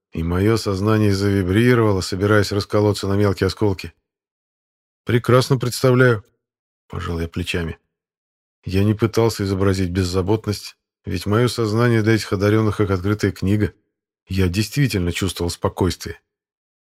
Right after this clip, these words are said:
«Делай, что должно, и будь, что будет». Ещё одна мудрость от инквизитора Хокуса сейчас была как никогда кстати. Я принял решение и буду следовать ему до конца.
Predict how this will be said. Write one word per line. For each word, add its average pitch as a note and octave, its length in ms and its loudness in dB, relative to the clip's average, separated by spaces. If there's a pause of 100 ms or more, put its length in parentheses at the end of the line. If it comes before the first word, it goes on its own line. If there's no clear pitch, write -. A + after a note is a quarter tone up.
(280)
«Делай, A2 460 -2
что G2+ 220 -4
должно, A2+ 460 0
и G#2+ 180 -10
будь, G#2 220 -6
что G2 200 -4
будет». G2 420 -4 (800)
Ещё F2+ 440 -4
одна F2+ 200 0
мудрость F#2+ 440 0
от E2+ 140 -4
инквизитора F#2+ 500 -2
Хокуса G#2+ 500 -2
сейчас G2 340 -4
была G2 240 0
как G2 220 -2
никогда F#2 380 -2
кстати. - 440 -4 (1080)
Я B2 240 2
принял B2+ 340 4
решение A2 540 2
и A2 140 -6
буду A2+ 220 0
следовать G#2 500 0
ему G2 180 0
до F#2 80 -2
конца. F#2 500 -2